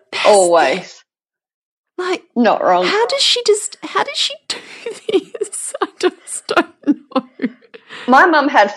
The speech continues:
Speaker 2: four kids under five and a half years, and in
Speaker 1: <gasps>
Speaker 2: five and a half years, and I honestly look at her now, I said, "Mum, how did you do it?" Honestly, I've got two girls and I cannot fathom the idea of four kids.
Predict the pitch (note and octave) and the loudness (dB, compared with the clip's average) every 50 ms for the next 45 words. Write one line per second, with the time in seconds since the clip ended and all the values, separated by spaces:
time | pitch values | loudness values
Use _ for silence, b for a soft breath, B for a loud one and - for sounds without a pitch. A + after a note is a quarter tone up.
0 | - - A3+ A3+ A3+ A3+ A3+ - A3 F#3+ F#3+ F#3 E3 - - - F#3+ F#3+ F#3 F3+ | -2 2 4 4 4 4 2 -2 -4 -2 -2 -4 -6 -8 -4 -4 -2 -2 -2 -4
1 | F3 - - F#3+ F#3 F3+ F3 F3 E3+ F3 E3 D3 - - C#3+ D#3 E3 F#3 - - | -4 0 4 6 6 8 6 4 4 0 -4 -4 -4 -4 -4 -4 -4 -6 -8 -10
2 | - - C#3+ - - - - - - - F#3 F#3+ F3+ F3+ G#3 G3+ F#3+ - G#3+ G#3 | -8 -6 -4 -2 -2 0 2 2 2 4 4 4 4 2 2 0 2 4 6 6
3 | G#3 G#3 G#3+ G#3+ G#3 G3+ F#3+ F#3+ - G3+ F#3+ F#3+ G3 G#3 G#3+ - - - G3+ G3 | 6 6 4 2 4 4 2 2 2 0 2 4 4 4 2 0 -4 -4 -2 0
4 | F#3 G3 G3 G#3 G#3+ G#3 - - G3+ G#3+ A3 G#3+ - G#3+ G#3 G3 F#3+ G3 - G#3 | 2 4 4 6 6 4 4 2 -2 -4 -4 -4 0 0 0 0 0 -2 -2 0
5 | F3+ F3 F#3 F3 C#3 A2+ - - F#3 F3 F3 F#3 F3+ F3 F3 F3+ _ _ G#3+ G#3 | 0 0 0 -4 -6 -8 -8 -8 -10 -10 -8 -8 -10 -10 -10 -12 _ _ -8 -6
6 | G3 G3 G#3 G#3+ A3+ A#3 A#3 - - G#3 F#3+ F3 - F#3+ F#3 F#3 F3 F3 E3+ - | -4 -2 -2 -4 -4 -6 -10 -8 -6 -6 -6 -4 -4 -6 -4 -4 -4 -4 -2 -2
7 | C#3+ - - _ _ _ _ _ _ _ _ _ _ - A3 A#3+ A#3+ A#3 A#3+ A3+ | -4 -4 -6 _ _ _ _ _ _ _ _ _ _ 4 6 6 6 4 2 2
8 | - - F3 - - A#3+ C4 C#4 C4 B3 G3+ - - - - G#3 G#3+ G3 F#3+ F#3+ | 0 0 0 2 4 2 2 4 4 2 2 2 0 0 0 2 4 4 4 4
9 | F3+ E3 - - - - F3 F3 E3 D#3 - - G3 G3+ F#3+ F#3+ B3 - - - | 4 2 0 -6 -10 -8 -6 -6 -6 -4 -2 2 2 4 4 2 0 -2 -2 -2
10 | A3+ G#3 G3+ G3 F3+ - - - - _ _ _ - - - _ _ _ _ - | 0 0 2 2 2 0 -2 -6 -14 _ _ _ -18 -18 -18 _ _ _ _ 4
11 | B3 A#3 A3+ A3 G#3 G3 G3 G3 G3 G3 G3 G3+ G3+ G3+ F#3+ F#3 F3 F3 F3 - | 6 6 6 6 6 4 2 2 2 4 4 4 4 2 0 0 -2 -4 -6 -4
12 | F#3+ F#3 F3+ F3+ - F#3+ F3 E3+ F3 E3+ - - | -4 -4 -4 -2 -4 -4 -2 -4 -4 -6 -10 -18